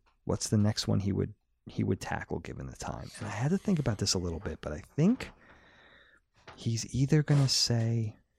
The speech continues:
Super Mario three or Ninja Gaiden. And I'm gonna, I'm gonna give myself, because I'm, because I'm oh,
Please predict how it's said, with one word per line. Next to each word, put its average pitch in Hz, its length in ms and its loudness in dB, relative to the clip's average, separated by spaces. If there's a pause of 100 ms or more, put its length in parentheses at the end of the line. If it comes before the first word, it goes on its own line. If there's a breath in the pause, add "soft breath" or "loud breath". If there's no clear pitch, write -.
Super - 400 -4
Mario 101 460 -4
three 110 640 -2 (680)
or 85 140 -6
Ninja 82 360 -8
Gaiden. 73 360 -10 (2000)
And 104 100 0
I'm 104 80 0
gonna, 101 240 0
I'm 107 140 2
gonna 104 240 4
give 101 200 0
myself, 87 440 -2 (260)
because 104 240 0
I'm, 104 200 6 (180)
because 107 240 4
I'm 104 100 6
oh, 101 200 6